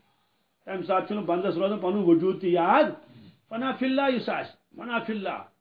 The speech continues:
تٔمِس کتہِ روزِ وۄنۍ یاد؟ اور یہِ کیفیت ٲس گژھان تعریٖف رسول پاک صٲبُن کُنہِ ساتہٕ کہ آسان ٲسۍ ییٚتھی بظٲہر، مگر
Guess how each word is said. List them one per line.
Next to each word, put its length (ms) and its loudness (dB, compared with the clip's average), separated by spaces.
تٔمِس 220 -10
کتہِ 200 -4
روزِ 200 2
وۄنۍ 120 -2
یاد؟ 260 -2
اور 140 2
یہِ 200 0
کیفیت 340 4
ٲس 200 6
گژھان 200 4
تعریٖف 480 0
رسول 340 0
پاک 260 -2
صٲبُن 260 -4
کُنہِ 200 0
ساتہٕ 360 4
کہ 420 4
آسان 340 -2
ٲسۍ 340 6
ییٚتھی 320 2
بظٲہر، 380 6
مگر 340 2